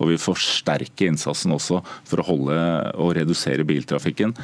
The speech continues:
samtidig som du får bedre luft og lavere, eh, klima, lavere klimautslipp.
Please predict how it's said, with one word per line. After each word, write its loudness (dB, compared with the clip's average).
samtidig 0
som 0
du 0
får 0
bedre 0
luft 0
og 2
lavere, 0
eh, -4
klima, -6
lavere 0
klimautslipp. -6